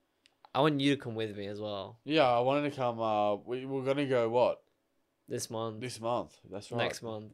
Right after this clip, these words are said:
Speaker 2: Yeah.
Speaker 1: Probably this month.
Speaker 2: Either one or the other, but just with, uh, whoa.
Speaker 1: Whoa, what
Speaker 2: I
Speaker 1: are you
Speaker 2: almost
Speaker 1: doing?
Speaker 2: knocked the P C off thingy. That was
Speaker 1: Noah is spinning.
Speaker 2: very silly. 'Cause I need to blow my nose, but I wanna do it away from the microphone.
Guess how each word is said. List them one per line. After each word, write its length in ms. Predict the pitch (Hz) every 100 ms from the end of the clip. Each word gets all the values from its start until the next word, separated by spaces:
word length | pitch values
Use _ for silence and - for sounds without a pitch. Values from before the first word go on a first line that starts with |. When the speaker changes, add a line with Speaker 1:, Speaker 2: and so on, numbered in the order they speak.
| -
Speaker 2:
Yeah. 280 | 90 95 85
Speaker 1:
Probably 440 | 110 107 110 107
this 240 | 110 113
month. 240 | 135 139 143
Speaker 2:
Either 240 | 123 113
one 200 | 113 120
or 40 | 113
the 100 | 117
other, 160 | 117 107
but 340 | 101 107 - 104 123
just 260 | 139 -
with, 180 | 110 110
uh, 240 | 113 104 110 - _ - - _ _ _ _ _ _ - - _ _ _
whoa. 500 | - 110 101 101 104 -
Speaker 1:
Whoa, 440 | 123 123 117 110 113
what 180 | 120
Speaker 2:
I 20 | 123
Speaker 1:
are 40 |
you 240 | 123 117 113
Speaker 2:
almost 180 | 110
Speaker 1:
doing? 220 | 107 107 110
Speaker 2:
knocked 340 | 101 - _
the 60 | 101
P 280 | 123 98
C 160 | 98 98
off 300 | 92 92 - _ - _
thingy. 340 | - 87 90 - _ -
That 100 | 120
was 100 | 120
Speaker 1:
Noah 320 | 120 120 113
is 200 | 113 113
spinning. 420 | - - 123 107
Speaker 2:
very 300 | 107 107 110
silly. 520 | - 101 92 76 67 - _ _
'Cause 160 | 139 147
I 100 | 143
need 140 | 147
to 80 | 143
blow 200 | 131 139
my 100 | 127
nose, 240 | 120 135 156
but 100 | 123
I 40 |
wanna 140 | 117 110
do 100 | 117
it 60 | 120
away 420 | 113 113 113 113
from 160 | 107
the 60 | 90
microphone. 420 | 87 92 101 -